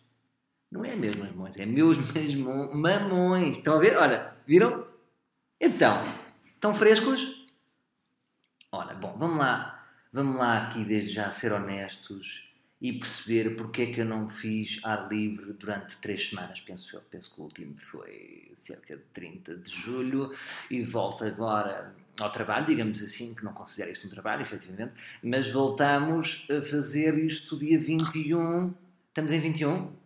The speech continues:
ou estamos em vinte e dois? Segunda é vinte e dois? Não sei, não vou conferir, porque isto é ar livre e eu posso não querer conferir. O principal motivo,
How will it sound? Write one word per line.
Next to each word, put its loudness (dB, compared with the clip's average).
ou 2
estamos -2
em -4
vinte -4
e -4
dois? -10
Segunda -6
é -2
vinte -6
e -4
dois? -2
Não -4
sei, -8
não -8
vou -10
conferir, 4
porque -18
isto -8
é 2
ar 4
livre 6
e -10
eu -8
posso -6
não -10
querer -14
conferir. -14
O -6
principal 6
motivo, 0